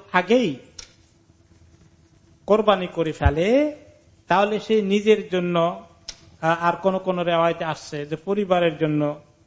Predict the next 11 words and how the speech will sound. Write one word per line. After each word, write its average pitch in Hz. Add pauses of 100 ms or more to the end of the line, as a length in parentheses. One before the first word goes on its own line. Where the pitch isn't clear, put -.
(300)
আ, 151
সে 170
একটু 165
ভালো 156
হালাল 165
গোশত 170 (160)
সাপ্লাই 160
করে 147
দিল, 127 (1040)
এতে 165
কোরবানি 170